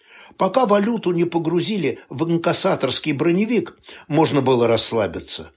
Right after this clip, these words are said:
И Иван Мостовой стал наблюдать за тем, что завораживало его всегда, с детских лет: взлет и посадка самолетов. Вот начал рулежку тяжелый Антей.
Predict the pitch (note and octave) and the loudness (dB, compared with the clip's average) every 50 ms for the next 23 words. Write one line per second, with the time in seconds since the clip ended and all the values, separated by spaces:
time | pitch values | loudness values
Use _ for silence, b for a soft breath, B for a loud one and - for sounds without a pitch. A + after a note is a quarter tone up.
0 | _ _ _ B B B B B B B B F#3+ F#3 G#3 G3+ G#3 B3 B3 B3 A#3 | _ _ _ B B B B B B B B -2 0 2 2 2 2 2 2 2
1 | A#3 - - - A#3+ A#3 A#3+ C4 A#3 E3 - - - G#3 G#3+ G3+ G3+ G3 E3+ F3+ | 2 2 2 2 2 2 4 4 4 2 2 0 0 0 0 2 2 0 0 0
2 | G3 G3 F3+ G3+ F#3+ F3+ D3 D#3+ F#3+ G3 - A#3+ B3+ A#3+ A3 G3 - B B B | 0 0 2 2 2 2 2 0 -2 -2 0 0 0 0 0 -2 -6 B B B
3 | B B - - - G#3+ G3+ E3 - F#3 F3+ F#3 G3 A3 G#3+ F3 B2+ D#3 D#3 D#3+ | B B -10 -4 0 0 2 2 2 2 4 4 4 4 2 2 2 0 0 0
4 | D#3+ D#3 D#3 D3+ E3 E3 E3+ E3+ E3 - - F#3 F#3 D#3+ D#3+ D#3 E3 B2 F2+ D2+ | 0 0 0 2 2 2 2 2 2 2 0 -2 -2 -4 -4 -2 -2 -2 -4 -6
5 | B B B B - A#2+ G#2+ A2+ D3 F3 E3 - - - C3+ - - B2+ A#2+ G#2+ | B B B B -8 -6 -2 2 2 2 2 2 0 -2 -2 -2 -2 0 0 0
6 | E2+ - - - _ _ _ b b b b - - G2 - - C#3+ E3 G#3+ B3 | -2 -4 -8 -16 _ _ _ b b b b -12 -6 -4 -2 0 2 4 4 2
7 | B3 - - B B B B - E3+ - - C#3+ C#3 - - C3 A2+ - - A#2+ | 2 0 -6 B B B B -2 -2 2 2 2 2 2 2 0 0 -2 -4 -6
8 | A2+ - - A#2 G#2+ A2+ A2+ G#2+ G#2+ G2 F2+ - E2 - - _ _ _ _ _ | -4 -4 -2 -2 -2 -2 -2 -2 -4 -6 -6 -10 -16 -20 -20 _ _ _ _ _
9 | _ _ B B B B B B B B B C#3 D#3 C4+ F#3+ F#3+ G3 G3+ G#3+ A3+ | _ _ B B B B B B B B B -2 0 0 2 2 2 0 2 2
10 | - F#3+ G3 F#3+ F3 F3+ F#3 F#3 G#3+ A#3+ A3 - - - - A#2+ B B B _ | 2 4 4 4 4 4 4 4 4 2 2 0 0 -4 -8 -8 B B B _
11 | - D3 C#3 A2+ B2+ D3 C#3 B2+ B2 A#2+ A#2 A#2 A#2 A2 - A#2 G#2 F2 E2 - | 0 2 2 4 4 4 4 4 2 2 2 2 0 -2 -4 -4 -4 -4 -6 -8
12 | - | -12